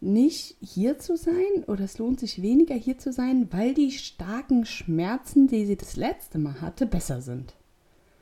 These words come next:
Mhm. Okay. Und dann weiter so in meinem Kopf, „Ja, wie? Also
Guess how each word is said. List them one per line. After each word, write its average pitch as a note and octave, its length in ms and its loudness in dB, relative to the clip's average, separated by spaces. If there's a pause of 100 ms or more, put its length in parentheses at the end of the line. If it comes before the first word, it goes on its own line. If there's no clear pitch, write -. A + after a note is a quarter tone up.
(800)
Mhm. D3+ 480 -2 (1160)
Okay. E3 340 -8 (2250)
Und E3+ 180 4
dann F3 220 4
weiter A#3 640 0
so G#3+ 320 -2
in G3+ 160 0
meinem G3+ 240 -2
Kopf, - 300 2
„Ja, D3+ 260 -6
wie? F3 360 -2
Also D#3+ 300 0